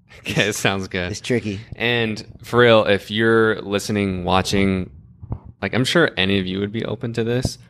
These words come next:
Speaker 1: I'm open to it. Like, people reach out to me, and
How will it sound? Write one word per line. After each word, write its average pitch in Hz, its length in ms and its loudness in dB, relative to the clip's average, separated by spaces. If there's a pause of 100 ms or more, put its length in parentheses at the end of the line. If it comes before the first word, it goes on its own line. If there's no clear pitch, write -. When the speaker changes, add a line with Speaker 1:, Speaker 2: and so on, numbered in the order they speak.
(160)
Speaker 1:
I'm 101 260 2
open 113 320 2
to 113 200 2
it. 135 240 0 (360)
Like, 98 160 -4
people 127 260 0
reach 107 200 4
out 98 240 4
to - 80 -4
me, 113 340 0 (680)
and 98 380 2